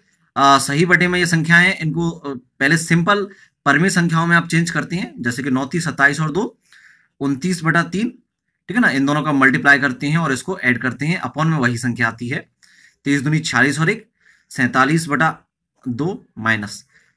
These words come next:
सोलह चौको चौसठ और तीन सड़सठ बटा चार,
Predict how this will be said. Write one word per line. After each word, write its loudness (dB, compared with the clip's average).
सोलह -2
चौको -2
चौसठ -4
और -4
तीन -2
सड़सठ -4
बटा -4
चार, -2